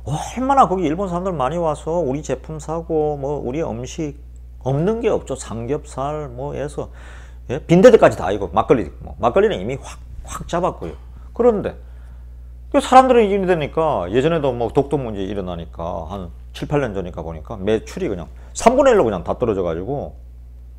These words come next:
사람들이 다 떠나더라고요. 아주 죽을 맛입니다. 그리고 요즘 우리가 취직이 어렵다 보니까 일본 기업에서 한국 대학생들 그 저 워킹 할리데이 비자, 그 취업 비자죠.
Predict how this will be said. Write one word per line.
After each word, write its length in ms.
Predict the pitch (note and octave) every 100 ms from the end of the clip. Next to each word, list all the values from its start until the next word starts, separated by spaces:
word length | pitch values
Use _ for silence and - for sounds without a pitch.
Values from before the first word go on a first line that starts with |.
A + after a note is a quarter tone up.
| - -
사람들이 340 | - C4+ C4
다 160 | F#3 E3+
떠나더라고요. 540 | F3 E3+ - - - - - - - - - - - - - - - - -
아주 200 | A#3+ A#3+
죽을 340 | - D4 E4 G#2+
맛입니다. 560 | E2+ - A2+ G#2+ G2 - -
그리고 240 | A3+ G3
요즘 380 | F3 A3 F3+ D3+
우리가 160 | G3+
취직이 340 | F#3 - F#3 G#3
어렵다 360 | F3 G#3 -
보니까 720 | C#3+ A#2 G2+ - F#3 F3+ F2 - - -
일본 260 | F#3+ G#3 F3
기업에서 420 | F#3+ G3 F3 A#2+
한국 360 | F3+ F#3 C3 - - -
대학생들 640 | B2 E3+ G3 F#3+ C#3+ - - - - - -
그 320 | C3 E3+ D3 -
저 260 | C#3 G#2+ - - - -
워킹 320 | D3 E3 G3
할리데이 500 | F3 E3+ E3 D#3 A#2+
비자, 240 | - C3 G2
그 200 | G#2 -
취업 300 | - E3 D#3+
비자죠. 600 | A#2 G#2 E2+ D#2+ G2